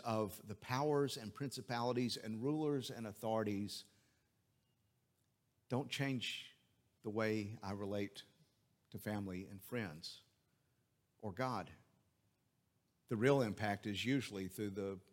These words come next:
you know, a Sunday school teacher or a conversation in the hallway. And those are the things that I think part of what this is saying is those high and mighty, those things that think they're so incredible and so great, these angels that we would tremble before if we were to look at,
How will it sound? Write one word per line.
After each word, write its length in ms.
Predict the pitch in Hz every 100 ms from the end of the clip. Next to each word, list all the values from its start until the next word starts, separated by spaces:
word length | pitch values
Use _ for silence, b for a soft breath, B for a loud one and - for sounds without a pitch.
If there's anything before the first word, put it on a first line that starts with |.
| _ -
you 60 | 104
know, 280 | 98 107 101
a 40 |
Sunday 240 | - 120
school 200 | 107 -
teacher 460 | 95 95 90 90 92 - 175 -
or 100 | 95
a 40 |
conversation 600 | - 107 104 - 98 -
in 40 | 85
the 40 |
hallway. 380 | 131 120 92 92 B B -
And 200 | 92 92
those 340 | 117 180 156
are 60 | 123
the 100 | 98
things 380 | - 95 95 -
that 100 | 98
I 80 |
think 420 | 101 - 160 175 - - _ -
part 180 | 170 180
of 100 | 123
what 140 | 113
this 180 | 113 -
is 100 | 98
saying 420 | - 117 107 98
is 320 | 90 90 90 B B B B -
those 180 | 110 -
high 320 | 135 151 175
and 180 | 165 127
mighty, 340 | 117 117 117
those 240 | 101 98 -
things 260 | 139 143
that 120 | 120
think 160 | - 113
they're 120 | 101
so 260 | - - 147
incredible 500 | 147 131 120 104 101
and 100 | 92
so 220 | - 117
great, 360 | 104 101 90 87
these 200 | 104 -
angels 640 | 113 147 170 156 139 135 - B B
that 200 | 120 98
we 120 | 131
would 180 | 180 143
tremble 520 | - - - 180 180
before 560 | 170 139 - 139 127 120
if 180 | 104 -
we 100 | 120
were 140 | 110
to 60 | 101
look 280 | 104 104 -
at, 380 | 90 85 -